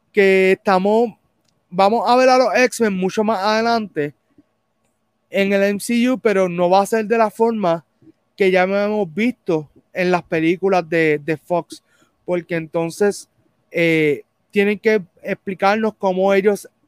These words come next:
existen, pero sin alterar lo que ya está establecido del M C U. Y eso es un proyecto que Kevin Feige ha estado trabajando, yo creo que los últimos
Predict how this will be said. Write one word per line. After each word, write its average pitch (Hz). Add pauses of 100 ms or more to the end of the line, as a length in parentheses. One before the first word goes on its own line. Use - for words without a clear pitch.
(120)
existen, 180 (420)
pero 190
sin 185
alterar 175
lo 226
que 196
ya 170
está 180
establecido 185
del 175
M 170
C 160
U. 151 (480)
Y 180
eso 175
es 175
un 185
proyecto 208
que 208
Kevin 175
Feige 170
ha -
estado 175
trabajando, 180
yo 170
creo 180
que 185
los 165
últimos 170